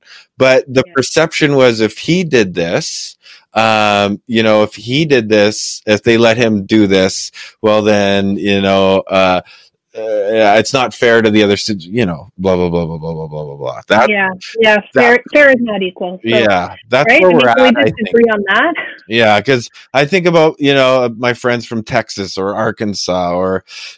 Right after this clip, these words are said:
Speaker 1: that is the barrier. You know, it sounds great, of course. Yes, absolutely. We, we would do that, uh, but it's transferring that, uh, that understanding. But there's,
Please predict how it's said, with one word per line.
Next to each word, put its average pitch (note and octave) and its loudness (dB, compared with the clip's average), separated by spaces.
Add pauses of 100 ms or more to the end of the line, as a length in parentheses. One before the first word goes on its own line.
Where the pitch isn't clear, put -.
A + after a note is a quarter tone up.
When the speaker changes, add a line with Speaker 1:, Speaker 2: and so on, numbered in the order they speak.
Speaker 1:
that B2+ 2
is C3+ 0
the A#2 0
barrier. G2+ 0
You G#2+ 0
know, A2+ 4
it A#2+ 0
sounds F3 0
great, C#3 2
of A2+ -6
course. D3+ 0
Yes, C#3+ 0
absolutely. C3+ 0
We, A#2 -2
we A#2 0
would A2 0
do A2 0
that, F2+ -4
uh, G2+ 0
but G2+ 2
it's - -4
transferring A#2 0
that, G2 2
uh, G2+ 2
that F#2+ 2
understanding. G#2 0 (280)
But F3 2
there's, A3 0